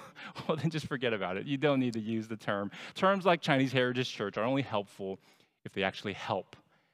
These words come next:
And so I just commend it to you, and I do hope it helps you in describing and in introducing our church to others. Okay. Now, friends, let's, let's transition, and let's talk about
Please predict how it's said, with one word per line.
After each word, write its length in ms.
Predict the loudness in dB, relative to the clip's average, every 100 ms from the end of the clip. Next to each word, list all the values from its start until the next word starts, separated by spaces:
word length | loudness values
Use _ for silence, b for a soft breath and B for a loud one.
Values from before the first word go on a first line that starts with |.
| _ -8
And 140 | -6
so 320 | -4 -4 -4 -4
I 100 | -2
just 140 | 0
commend 280 | 4 4 4
it 60 | 0
to 100 | -2
you, 280 | -4 -6 -10 B B
and 100 | 2
I 40 |
do 160 | 4 2
hope 240 | 2 0
it 80 | -2
helps 520 | -6 -4 -2 -2 -6
you 240 | -8 -8 -10 B B B
in 180 | 0 0
describing 800 | 0 -6 -6 -2 0 0 -2 -4 -6 B B B
and 180 | -2 0
in 180 | 0 0
introducing 640 | 0 -2 -6 -6 -4 -6
our 160 | -6 -6
church 480 | -8 -12 -12 -14 -18 _
to 160 | -12 -8
others. 480 | -8 -10 -14 -16 -16 _ _ _ _ _ _ -2
Okay. 160 | -2 -2 _ b b b b b b _ _ _ _
Now, 140 | 4 6
friends, 260 | 6 2
let's, 500 | 4 2 2 -10 -4 0
let's 160 | 0
transition, 680 | 2 2 4 4 2 0 -2 B B B 0
and 220 | 2 4
let's 220 | 2 -2
talk 300 | -2 0 0
about 340 | 0 2 0